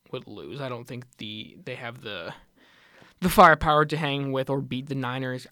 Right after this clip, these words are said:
And then we go to Cowboys and Buccaneers, and everyone's talking about if the Cowboys and Buccaneers play in the first round, that the, of course, Tom Brady's gonna beat them. Cowboys always choke. I think it's different this year. I really don't see how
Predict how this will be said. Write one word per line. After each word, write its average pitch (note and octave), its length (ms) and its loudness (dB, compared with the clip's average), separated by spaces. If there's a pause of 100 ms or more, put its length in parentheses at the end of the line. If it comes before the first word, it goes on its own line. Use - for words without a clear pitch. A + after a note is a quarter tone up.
(220)
And B3 100 6
then B3+ 100 8
we B3 100 6
go A3+ 120 10
to G#3 80 6
Cowboys F3 680 4
and D#3 120 0
Buccaneers, C3+ 680 -2
and C3+ 100 -8
everyone's D#3+ 480 -4
talking C#3 380 -4
about B2+ 400 -2 (560)
if D3+ 220 -2
the C#3 80 -2
Cowboys C#3+ 600 -2
and D3+ 140 0
Buccaneers C#3+ 520 -2
play C#3 300 -2
in D3+ 120 0
the C#3+ 80 -4
first D#3 320 -2
round, C3+ 500 -2
that C3 260 -4
the, B2+ 380 -2 (360)
of C#3+ 120 -16
course, D3+ 280 -6
Tom C#3+ 240 -6
Brady's D3 260 -4
gonna D#3 200 -2
beat C3+ 180 -2
them. C3 140 -6
Cowboys C#3 520 0
always C#3 240 -2
choke. D3 340 -8 (320)
I - 120 -4
think C#5 180 0
it's - 120 -4
different G3+ 320 -4
this - 180 -10
year. B2+ 220 -8 (880)
I - 140 2
really B3 280 2
don't G#3+ 340 4 (920)
see F#3+ 280 0
how F3 500 4